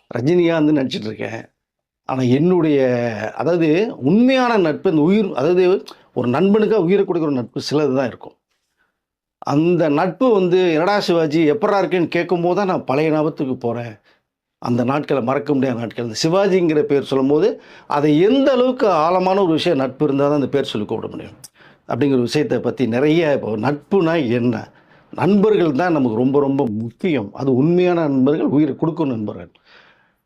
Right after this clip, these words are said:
சிலது உயிரை எடுக்கிற நண்பர்கள் கூட இருப்பான், அதை நம்ம தான் தெரிஞ்சுக்கணும். அந்த நட்பை பத்தி அவர் பேசுற விஷயங்கள் இப்ப சமீபத்துல ரொம்ப எவர்கிரீனா நம்ம எல்லாருக்குமே நம்மளுடைய நட்புக்குள்ள அதை போன விஷயத்தை நம்ம பார்க்க முடிஞ்சது.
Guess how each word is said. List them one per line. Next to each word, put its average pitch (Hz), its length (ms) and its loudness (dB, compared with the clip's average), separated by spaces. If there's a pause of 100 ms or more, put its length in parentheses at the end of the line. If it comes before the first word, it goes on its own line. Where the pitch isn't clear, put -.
(160)
சிலது 135 460 0
உயிரை 165 380 2 (220)
எடுக்கிற 214 360 2
நண்பர்கள் 160 420 0
கூட 143 120 0
இருப்பான், 113 320 -4 (1000)
அதை 131 180 0
நம்ம 160 220 2
தான் 214 180 2
தெரிஞ்சுக்கணும். 135 440 -2 (960)
அந்த 208 400 0
நட்பை 226 340 0
பத்தி 214 200 0
அவர் 175 220 2
பேசுற 190 360 0
விஷயங்கள் 147 420 0
இப்ப 110 200 -4
சமீபத்துல 127 460 0
ரொம்ப 160 420 0
எவர்கிரீனா 185 500 2
நம்ம 151 220 0
எல்லாருக்குமே 247 640 0 (100)
நம்மளுடைய 220 520 2
நட்புக்குள்ள 185 480 -2 (1080)
அதை 139 160 -2
போன 190 320 0
விஷயத்தை 160 260 -2
நம்ம 117 200 -6
பார்க்க 120 220 -4
முடிஞ்சது. 104 300 -8